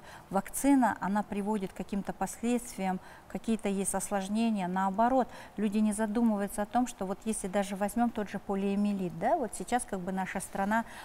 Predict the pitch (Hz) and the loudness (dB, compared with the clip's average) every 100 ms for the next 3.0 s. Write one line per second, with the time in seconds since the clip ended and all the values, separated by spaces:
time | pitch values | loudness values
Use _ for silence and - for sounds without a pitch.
0 | - 196 190 180 202 196 240 220 185 175 | -6 0 2 2 2 0 2 2 2 -2
1 | 170 180 202 214 - 208 - 208 - 233 | -2 0 2 0 0 -4 -2 -4 2 0
2 | - 226 - 208 208 202 196 226 214 | 2 0 2 0 0 -2 -2 0 0